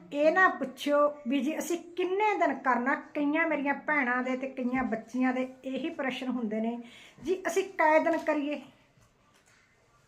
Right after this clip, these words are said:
ਕਾਏ ਦਿਨ ਦਾ ਮਤਲਬ ਨਹੀਂ ਹੁੰਦਾ। ਜੇ ਆਪਾਂ ਆਪਦੇ ਘਰੋਂ ਗਰੀਬੀ ਕੱਢਣੀ ਆ, ਦੁੱਖ ਤਕਲੀਫਾਂ ਕੱਢਣੀਆਂ ਨੇ,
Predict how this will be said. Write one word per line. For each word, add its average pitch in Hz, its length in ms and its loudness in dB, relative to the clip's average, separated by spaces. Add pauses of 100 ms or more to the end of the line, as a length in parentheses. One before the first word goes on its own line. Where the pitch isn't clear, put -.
(340)
ਕਾਏ 302 300 6
ਦਿਨ 330 160 2
ਦਾ 311 120 4
ਮਤਲਬ 269 340 -2
ਨਹੀਂ 277 220 2
ਹੁੰਦਾ। 339 220 4
ਜੇ 269 300 4
ਆਪਾਂ 262 360 0
ਆਪਦੇ 254 360 -2
ਘਰੋਂ 240 280 -2
ਗਰੀਬੀ 233 460 0
ਕੱਢਣੀ 285 400 -2
ਆ, 285 100 2
ਦੁੱਖ 233 320 -2
ਤਕਲੀਫਾਂ 277 540 -2
ਕੱਢਣੀਆਂ 277 500 -2
ਨੇ, 269 180 -6